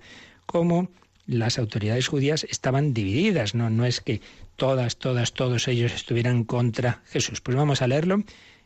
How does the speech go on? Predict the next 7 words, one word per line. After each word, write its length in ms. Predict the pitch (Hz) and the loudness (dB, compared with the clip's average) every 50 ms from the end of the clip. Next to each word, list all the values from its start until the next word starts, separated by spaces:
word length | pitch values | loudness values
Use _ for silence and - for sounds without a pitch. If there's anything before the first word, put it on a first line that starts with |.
| _ _ - | _ _ -8
Yolanda, 440 | 135 117 113 120 131 139 139 131 127 | -4 -2 0 2 2 2 2 2 2
en 80 | 120 123 | 2 2
este 600 | 123 - - - - 127 117 110 110 107 101 104 101 | 0 -2 -4 -4 -2 0 2 2 2 0 -2 -2 -2
número 340 | 113 120 117 113 107 104 92 | 0 2 2 2 2 0 0
capicual 580 | - 113 101 - 107 101 - 135 139 135 120 - | 0 -2 0 -2 -2 -2 0 0 0 0 0 0
quinientos 680 | - 117 135 156 170 180 175 170 - 175 165 156 151 | 0 0 2 2 2 2 0 0 0 0 0 2 2
noventa 800 | 135 123 120 123 135 160 180 196 196 190 185 - 214 208 202 | 2 2 2 2 2 2 2 2 2 0 0 -2 -2 -4 -4